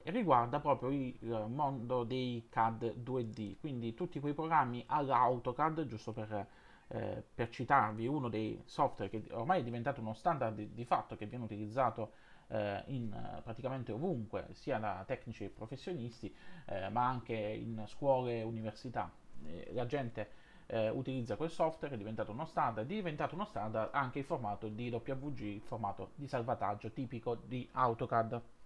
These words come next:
Quindi ci troviamo davanti a un settore altamente specializzato, un settore che necessita, per poter lavorare, eh, di utilizzare, eh, i formati D V G e necessita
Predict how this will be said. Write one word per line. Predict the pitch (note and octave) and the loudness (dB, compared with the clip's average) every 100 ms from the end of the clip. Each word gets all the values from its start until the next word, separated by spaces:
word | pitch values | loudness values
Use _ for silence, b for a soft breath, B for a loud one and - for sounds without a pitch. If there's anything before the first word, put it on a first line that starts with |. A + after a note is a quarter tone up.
| - - - - B B B B B B B B - | -18 -20 -20 -20 B B B B B B B B 0
Quindi | C#4+ F#3 B2+ | 4 4 4
ci | A#3 | 4
troviamo | G#3+ F#3+ C3 | 6 6 4
davanti | D3 D3+ A#2 A2+ - B B B | 6 4 4 -4 -10 B B B
a | F3 | 6
un | G3 F3 | 6 4
settore | E3+ E3+ F3 A#2+ A2+ | 0 4 2 4 6
altamente | C3 D#3+ - D3+ D3 B2+ | 8 6 4 0 0 -4
specializzato, | D3 A#2+ F3 G#3+ G3 A#2+ G2+ G2+ C3+ - B B - | -4 -2 0 0 2 2 2 0 -2 -2 B B -6
un | G3+ | -4
settore | F#3 F3 F#3 C#3+ A#2 A2 G2 | 0 0 4 4 4 2 0
che | - C3 G#2 - G#2+ G2 | 2 2 2 -10 -12 -6
necessita, | C3+ C#3 F3 - - A2 - - | -6 0 0 0 -4 -6 -8 -10
per | - | -8
poter | D3+ D3+ | -4 -2
lavorare, | F3 G3+ D3 A#2 A2 A2 G#2+ A#2+ | 2 4 6 6 4 2 0 -2
eh, | A2 A2+ | -4 -2
di | E3 C#3+ | -2 -2
utilizzare, | B2+ G3 F#3+ B2+ B2 A#2+ A#2+ A#2 | -2 -2 -2 0 0 0 -2 -2
eh, | C3 - - F3+ | -6 -8 -8 -4
i | |
formati | F3 C#3+ A#2 G#2+ A#2 | -2 0 0 0 -2
D | A#2+ F#3 | -4 -2
V | G#3+ | -2
G | C3 | -4
e | A#2+ C3 E3+ - B2 | -2 0 0 -2 -6
necessita | B2+ B2 G#2+ - G#2+ | -6 -6 -6 -6 -6